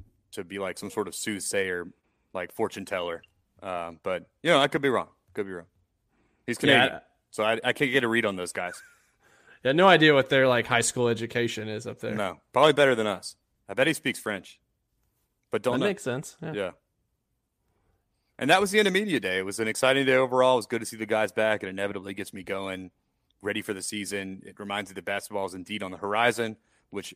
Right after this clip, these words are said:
Speaker 1: uh, for any Memphian, any Memphian listening, they know that's kind of our, our big season. Uh, the city kind of comes alive for that when the FedEx Forum is popping, uh, multiple times a day, often with, with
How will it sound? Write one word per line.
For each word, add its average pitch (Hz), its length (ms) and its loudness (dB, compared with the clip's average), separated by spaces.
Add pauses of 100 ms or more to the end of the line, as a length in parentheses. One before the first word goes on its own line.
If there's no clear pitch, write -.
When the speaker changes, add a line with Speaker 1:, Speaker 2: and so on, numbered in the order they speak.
Speaker 1:
uh, 92 80 -6
for 107 160 -4
any 104 140 -6
Memphian, 104 520 -6
any 95 160 -10
Memphian 95 420 -8
listening, 95 420 -10
they 95 120 -8
know 92 200 -8
that's 90 160 -8
kind 92 180 -8
of 90 80 -10
our, 87 180 -6 (380)
our 90 140 -8
big 92 240 -8
season. 82 400 -10 (120)
Uh, 92 120 -10
the 87 100 -18
city 92 220 -12
kind 90 180 -12
of 85 60 -18
comes 95 220 -10
alive 90 340 -8
for - 140 -16
that 87 200 -8
when 92 100 -14
the 92 60 -14
FedEx 92 300 -8
Forum 92 360 -8
is 85 80 -16
popping, 92 500 -4 (500)
uh, 92 220 -6
multiple 98 360 -4
times 98 260 -6
a 95 60 -8
day, 92 220 -2
often 87 340 -8
with, 87 140 -14 (120)
with 101 120 -18